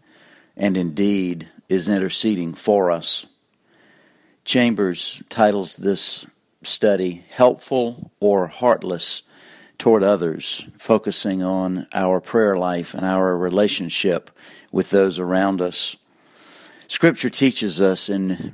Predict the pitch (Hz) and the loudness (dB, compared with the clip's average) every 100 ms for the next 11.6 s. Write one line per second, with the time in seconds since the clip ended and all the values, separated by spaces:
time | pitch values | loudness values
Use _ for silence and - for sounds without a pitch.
0 | - 113 107 101 104 101 95 87 - - | -2 0 2 2 2 2 0 -4 -6 -6
1 | 90 82 104 101 98 - - _ - - | -8 -2 0 2 -2 -6 -20 _ -12 0
2 | 113 101 90 85 - _ _ _ _ - | 2 2 0 -4 -10 _ _ _ _ -10
3 | 110 95 95 - 131 117 104 92 104 - | -6 -4 -4 0 0 0 -2 -2 -2 -4
4 | - 120 113 98 - 90 82 - 104 92 | -2 2 2 0 -2 -6 -10 -2 0 2
5 | 92 90 - - - - _ - 87 82 | -2 -6 -12 -20 -20 -20 _ -8 -6 -2
6 | 95 101 101 98 95 - _ - 101 101 | 0 2 0 -2 -4 -6 _ -2 2 2
7 | 98 87 - 95 - - 110 101 92 87 | 0 -2 -4 -4 -6 -4 -2 0 -2 -4
8 | - - 107 98 92 - 95 87 95 104 | -4 2 2 2 0 -2 -4 2 2 2
9 | - 92 - 104 101 95 90 87 _ - | -2 -4 -2 0 0 -2 -6 -10 _ -20
10 | - - _ - 95 85 - 104 104 - | -20 -20 _ 2 2 2 0 2 0 -4
11 | - - 117 98 87 | -8 0 2 2 0